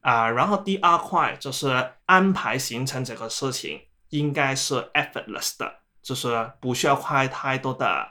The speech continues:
时间跟力度去做，它应该是你差不多点两下，然后它就可以帮你安排整个行程出来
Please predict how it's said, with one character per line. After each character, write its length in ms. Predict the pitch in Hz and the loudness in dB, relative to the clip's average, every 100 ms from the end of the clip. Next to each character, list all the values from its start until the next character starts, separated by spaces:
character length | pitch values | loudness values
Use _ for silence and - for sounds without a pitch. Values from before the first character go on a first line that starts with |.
| _ _ | _ _
时 320 | - - 117 113 | -6 -2 -2 -2
间 340 | - 135 131 | 0 0 2
跟 180 | 135 127 | 0 2
力 160 | 131 | 0
度 160 | 127 135 | 0 -2
去 240 | 117 127 | -2 -6
做， 380 | 113 131 110 - | -4 -2 -2 -4
它 240 | - - 143 | -6 0 2
应 240 | 139 139 | 2 0
该 240 | 135 127 131 | 0 0 0
是 400 | - 139 120 117 - _ _ | 0 0 2 0 -6 _ _
你 420 | 143 117 113 90 | -6 -4 -6 -8
差 180 | - 139 | -2 -2
不 80 | 120 | 0
多 320 | 127 131 123 123 | 2 4 2 0
点 340 | - 87 127 | -6 -6 -6
两 240 | 131 - | -4 -4
下， 420 | 139 - 131 120 113 | -4 2 4 4 4
然 160 | 113 | 2
后 160 | 110 117 | 4 2
它 320 | - 123 117 | 4 2 2
就 140 | 117 | 0
可 140 | 104 117 | -8 -8
以 60 | |
帮 200 | 120 120 | -2 -2
你 60 | 127 | -2
安 180 | 127 135 | -2 -2
排 160 | 135 | -6
整 160 | - 87 | -14 -14
个 80 | - | -12
行 240 | - - | -12 -10
程 160 | 135 - | -14 -12
出 220 | - 135 | -8 -6
来 100 | - | -6